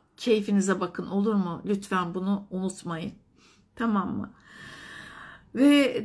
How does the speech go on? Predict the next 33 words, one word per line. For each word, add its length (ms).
do-, 280
ben 500
çocuk 280
istiyorum 500
diye 200
gittim 460
doktora. 680
Ta-, 520
tahlil 460
ve 100
rahim 260
filminin, 500
ra-, 580
rahim 260
filminin 440
arkasından 760
doktor 420
bana 460
rahimimin 1000
yarın 340
mı 140
olduğunu, 480
tüplerimin 540
tıkanık 480
olduğunu 600
ve 280
yumurta 420
kalitemin 520
de 140
çok 260
az 180
olduğunu 400
söyledi. 680